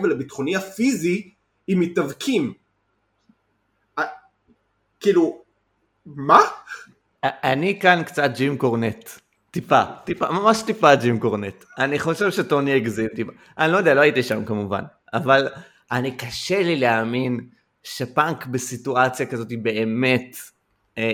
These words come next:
Speaker 2: איים על החיים של טוני באיזושהי צורה.
Speaker 1: אני מאמין שהוא איים עליו פיזית, אני מאמין שהוא הגיע שם לטוני,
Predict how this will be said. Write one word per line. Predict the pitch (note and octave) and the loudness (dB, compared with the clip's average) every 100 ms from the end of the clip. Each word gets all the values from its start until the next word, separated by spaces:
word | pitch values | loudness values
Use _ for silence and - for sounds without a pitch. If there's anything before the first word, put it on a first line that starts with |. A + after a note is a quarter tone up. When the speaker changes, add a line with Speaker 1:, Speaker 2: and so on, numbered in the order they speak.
| - | -2
Speaker 2:
איים | A#2 A#2+ A#2+ A2+ | 0 2 4 2
על | |
החיים | A2 G#2+ A2 | 0 -2 -6
של | G#2+ G#2+ | -6 -2
טוני | G#2+ G#2 | -2 0
באיזושהי | G2+ G2 F#2+ G2 | -2 -4 -4 -12
צורה. | G2 G2+ F#2+ F#2 _ _ _ _ _ _ _ _ _ _ _ _ _ _ _ | -12 -10 -8 -10 _ _ _ _ _ _ _ _ _ _ _ _ _ _ _
Speaker 1:
אני | C3 B2+ C3+ | -4 0 -2
מאמין | C3 B2 A2+ C3 C#3+ D3 C#3+ | 0 -2 0 0 0 0 -4
שהוא | - B2+ A#2+ | -6 -4 -2
איים | A2+ A#2+ A#2+ | 0 0 -2
עליו | A2+ G#2 | -2 -4
פיזית, | - - - D3+ E3 A#3 A#3 - - _ _ G2+ | -10 -18 -4 -4 0 -4 -4 -16 -18 _ _ -8
אני | A2 A2 | -4 -4
מאמין | A2+ G#2+ A#2 C3+ B2+ B2 A#2 | -4 -4 -2 0 0 -2 -4
שהוא | - A#2 G2+ A#2+ A#2+ | -6 -4 -4 -6 -8
הגיע | A2 G2+ B2+ A#2 | -8 -6 -4 -4
שם | - A#2 G#2+ G2+ | -4 -6 -6 -8
לטוני, | G#2 G2+ - - B2+ | -8 -8 -8 -8 -8